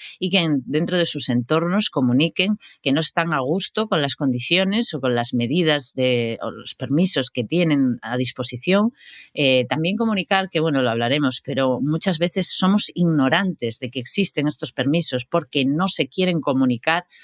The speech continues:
Las empresas los añaden como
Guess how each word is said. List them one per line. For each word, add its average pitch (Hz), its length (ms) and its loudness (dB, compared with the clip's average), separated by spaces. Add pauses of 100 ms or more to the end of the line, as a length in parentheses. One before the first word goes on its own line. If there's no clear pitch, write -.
(100)
Las 147 180 -2
empresas 180 460 -2 (340)
los 165 520 2
añaden 175 540 2
como 160 480 -2